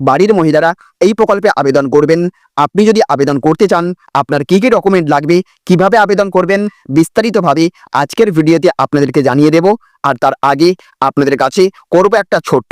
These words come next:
রিকোয়েস্ট, আপনি এই রকমই আপডেট আপনার ফোনে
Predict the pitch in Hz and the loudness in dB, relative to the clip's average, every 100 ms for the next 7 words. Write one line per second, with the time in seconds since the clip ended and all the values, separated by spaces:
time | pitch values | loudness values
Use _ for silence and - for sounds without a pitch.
0 | 160 147 170 202 180 - _ - 135 - | -2 2 0 0 -4 -6 _ -4 -4 -2
1 | 151 151 160 156 190 240 151 123 151 160 | 0 0 0 0 0 -2 -2 -2 -2 -2
2 | 170 - _ - 135 143 143 - 151 | -4 -8 _ -4 -4 -2 -6 -2 0